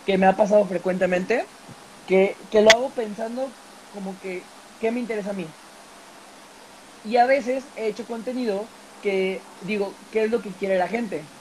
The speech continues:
¿Qué es lo que, qué es lo que le gustaría a las personas, eh, leer? Y cuando genero ese contenido de qué le gusta a las personas leer,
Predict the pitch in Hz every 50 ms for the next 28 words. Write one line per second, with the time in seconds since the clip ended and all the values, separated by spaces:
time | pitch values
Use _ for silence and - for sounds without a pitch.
0 | - - - - - - - - - - - 202 214 220 233 240 240 196 220 226
1 | 214 - - - 220 220 233 262 - - 240 226 214 208 196 185 185 - 196 196
2 | 202 208 220 208 - 214 180 180 185 185 190 190 190 - - 185 180 170 165 165
3 | - 170 160 165 180 185 170 170 - - - - - - - - - - - -
4 | 185 - 196 214 208 208 214 196 202 220 226 254 302 277 320 320 294 254 214 247
5 | 233 233 247 254 262 240 202 - - 220 226 240 247 233 196 240 233 220 - -
6 | 190 196 202 208 196 185 180 202 233